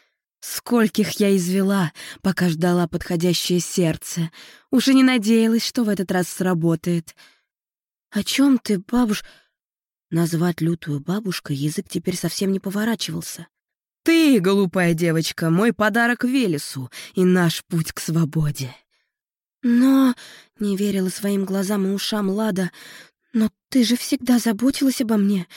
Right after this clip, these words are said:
Мы же пришли, чтобы меня спасти".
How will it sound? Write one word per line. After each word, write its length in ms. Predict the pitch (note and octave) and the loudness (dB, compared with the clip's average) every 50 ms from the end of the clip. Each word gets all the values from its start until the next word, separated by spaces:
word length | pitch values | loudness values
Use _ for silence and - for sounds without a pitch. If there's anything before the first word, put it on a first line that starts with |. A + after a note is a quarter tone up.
| - - - - - _ _ _ _ - | -20 -20 -20 -20 -20 _ _ _ _ 2
Мы 200 | A#3 A3+ A#3+ A3 | 4 4 4 6
же 120 | - C4 | 4 2
пришли, 360 | - - C4+ A#3+ - D#4 D4+ | 2 4 0 2 2 2 2
чтобы 300 | B3 - - C#4 B3+ C4 | 2 2 0 0 2 4
меня 260 | B3+ C4 C4 C4+ C#4 C4 | 4 4 2 2 0 -2
спасти". 680 | - - - - A#3+ A#3+ - - - - E4+ E4 C#4+ | -4 -6 -2 -2 -2 -2 -2 -8 -2 0 0 0 0